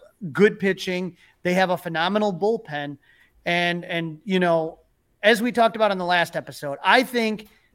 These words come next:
that if the postseason started two days after the, uh,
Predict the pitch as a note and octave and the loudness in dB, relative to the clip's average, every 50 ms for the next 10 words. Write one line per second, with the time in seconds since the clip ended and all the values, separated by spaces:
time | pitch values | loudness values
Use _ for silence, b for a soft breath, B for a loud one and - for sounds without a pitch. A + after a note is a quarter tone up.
0 | _ _ - D#3+ D3 F#3+ F#3 F3+ F3+ F3 F3+ F3 - - - F#3 F#3 F#3 F#3 F3+ | _ _ -12 -4 0 2 4 4 4 2 0 -2 -8 -12 -6 -2 0 0 0 0
1 | F3+ - - - - - - _ _ _ _ _ _ _ _ _ _ - G3 D#3 | -2 -4 -18 -20 -20 -20 -20 _ _ _ _ _ _ _ _ _ _ -14 -12 -10
2 | D3 D#3+ F#3 F#3 F3+ F3 F3 F3 F3 E3+ E3+ E3+ E3+ - G#3 A3+ C4 C#4+ C#4 - | -4 -2 -2 0 0 -2 -2 -4 -4 -4 -6 -8 -8 -2 2 2 2 2 0 -2
3 | C4 B3+ B3 G3 G3 A3 G#3 - - - A3+ G#3 G#3 G3+ G3 F#3+ F#3 D3+ - - | -2 -2 -2 -2 -2 -4 -6 -6 -6 -2 2 4 4 4 4 2 0 -2 -4 -6
4 | - B3 B3 A#3+ A3 G#3 F#3+ D#3 C3+ B2 - - - _ _ _ _ _ - F#3+ | -2 0 2 4 4 4 4 2 -2 -8 -14 -20 -20 _ _ _ _ _ 0 2
5 | G3+ F#3+ - - G3+ F#3+ F#3 F3+ E3+ D#3 E3 E3 D3+ C#3+ - _ - - A#3 F3 | 2 2 2 2 4 4 4 4 2 0 -6 -8 -8 -10 -18 _ -4 2 4 6
6 | E3+ E3 D#3+ D#3 D3 | 6 6 6 4 2